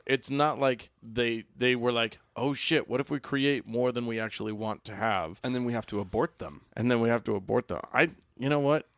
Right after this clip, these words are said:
Speaker 1: I just hope that they don't find anybody for it, and they just have to deal with
Speaker 2: I bet
Speaker 1: the
Speaker 2: they
Speaker 1: fact
Speaker 2: thought,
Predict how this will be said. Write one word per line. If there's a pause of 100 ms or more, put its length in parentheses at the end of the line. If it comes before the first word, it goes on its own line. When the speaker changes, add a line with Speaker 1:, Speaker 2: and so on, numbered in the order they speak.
(200)
Speaker 1:
I
just
hope
that (160)
they
don't
find
anybody
for
it,
and
they
just
have
to
deal
with (680)
Speaker 2:
I
bet
Speaker 1:
the
Speaker 2:
they
Speaker 1:
fact
Speaker 2:
thought,